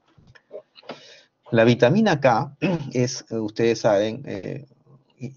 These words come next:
utilísima para la coagulación porque es un cofactor, eh, ayudándole al hígado a que haga estos factores, el dos y, bueno, siete, nueve, diez, etcétera. Tanto así que cuando falta,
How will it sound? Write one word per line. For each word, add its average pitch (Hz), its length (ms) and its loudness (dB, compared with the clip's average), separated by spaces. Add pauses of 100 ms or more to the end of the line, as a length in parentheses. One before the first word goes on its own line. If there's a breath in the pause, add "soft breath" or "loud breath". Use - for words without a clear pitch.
(200)
utilísima 135 840 2
para 117 220 4
la 120 180 -2
coagulación 110 1120 -2
porque 160 440 -2
es - 80 -8
un 160 100 -4
cofactor, 160 600 -2 (380)
eh, - 100 -14
ayudándole 113 420 0
al 117 120 4
hígado 127 420 2
a - 80 -2
que 135 360 -2
haga 101 380 0
estos - 300 -6
factores, - 520 -2 (160)
el 92 140 -20
dos 127 500 2
y, 104 200 -10
bueno, - 200 -12 (120)
siete, 107 420 -8
nueve, 95 300 -8
diez, - 320 -8
etcétera. - 360 -20 (960)
Tanto 175 240 0
así 170 180 -6
que 170 120 0
cuando 98 240 0
falta, - 480 -2